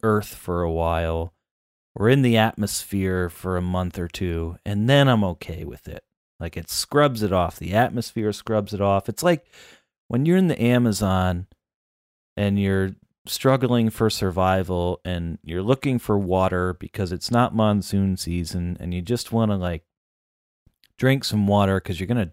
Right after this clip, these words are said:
die of dehydration.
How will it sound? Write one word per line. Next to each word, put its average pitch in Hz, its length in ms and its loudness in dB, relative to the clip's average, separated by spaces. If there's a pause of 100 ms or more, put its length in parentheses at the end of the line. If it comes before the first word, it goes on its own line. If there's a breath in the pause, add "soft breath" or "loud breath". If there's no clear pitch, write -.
die 90 600 0
of 82 280 -6 (560)
dehydration. 87 960 -4